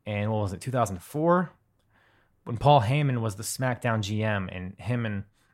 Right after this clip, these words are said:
Benoit were having at it, and Paul Heyman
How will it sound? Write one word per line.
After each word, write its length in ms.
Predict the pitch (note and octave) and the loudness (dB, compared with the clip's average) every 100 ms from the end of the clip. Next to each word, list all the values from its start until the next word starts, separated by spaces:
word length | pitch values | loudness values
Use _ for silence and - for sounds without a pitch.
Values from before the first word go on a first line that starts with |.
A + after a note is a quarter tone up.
| _ | _
Benoit 540 | A#2+ G2+ B2 A#2 A2+ G#2+ | -4 0 2 4 4 4
were 80 | G2 | 4
having 300 | A2 G2+ G2 | 4 2 2
at 200 | G2 F#2+ | 2 0
it, 180 | F#2 - _ _ - | -4 -10 _ _ -12
and 440 | G2 F#2 F2+ F2 - _ | -8 -6 -6 -8 -12 _
Paul 200 | C3+ B2 | 4 6
Heyman 500 | A#2 B2 A2 F#2+ | 6 2 0 -2